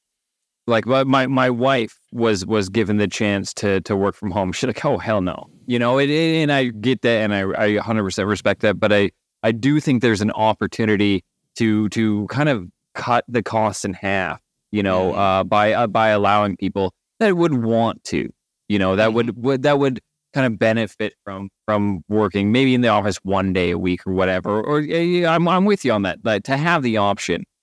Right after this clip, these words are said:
Speaker 1: I think, and to have the option not be, be kind of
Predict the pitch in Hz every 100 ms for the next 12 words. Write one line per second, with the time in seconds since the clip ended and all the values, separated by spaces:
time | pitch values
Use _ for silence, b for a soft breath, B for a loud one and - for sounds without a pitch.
0 | _ _ _ _ - 104 - 101 92 -
1 | 123 127 156 165 156 147 135 - 123 117
2 | 120 - 113 110 107 101 107 107 101 95